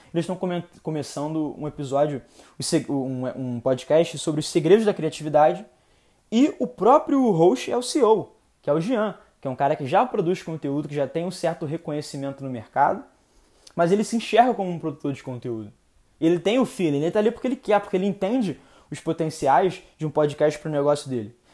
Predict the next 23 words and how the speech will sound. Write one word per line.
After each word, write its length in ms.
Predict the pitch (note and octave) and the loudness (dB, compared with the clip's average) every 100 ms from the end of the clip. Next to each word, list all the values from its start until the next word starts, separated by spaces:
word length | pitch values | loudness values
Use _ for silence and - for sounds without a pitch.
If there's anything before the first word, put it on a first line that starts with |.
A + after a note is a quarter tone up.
| - | -10
Então 160 | D#3 G3 | 4 4
é 40 | |
fundamental 840 | G3 A3 A3+ G#3 - E3 G#3+ - - _ | 4 0 2 0 6 8 8 4 -10 _
que 100 | E3+ | -4
isso, 220 | E3+ - - | -4 -6 -6
esse, 260 | D#3+ E3+ - | -2 0 0
esses 680 | D3+ - E3 D3+ C3+ - - | -4 -4 -6 -4 -4 -8 -8
pingos 440 | F3+ A3+ B3 G#3 | -2 0 0 0
nos 200 | F3+ D3+ | 0 -2
is 180 | F#3 F#3+ | -4 -4
sejam 240 | F#3 F3+ | -2 -2
muito 320 | E3+ F3+ G#3+ | -2 -2 -2
bem 200 | F3+ F#3+ | -2 -2
colocados. 560 | F#3+ F#3+ F#3+ D#3 C3 A2 - _ _ _ _ - | 2 2 4 4 4 0 -16 _ _ _ _ -6
Não 140 | D#3 | -2
adianta 320 | E3+ D3+ G#3 | -2 -2 -2
de 80 | A#3 | -2
nada 280 | F#3+ D#3 C#3 | 0 0 0
você 240 | C#3 - | -2 -4
conseguir 560 | D#3+ E3+ - C#3+ C3 G#2 _ _ _ _ _ _ - _ _ _ - | -6 -6 -6 -4 -4 -4 _ _ _ _ _ _ -20 _ _ _ 0
passar 420 | D#3 C#3+ - F3 | 4 4 2 2
um 60 | A#3+ | 4
valor 360 | A3+ F#3+ G3 | 4 2 0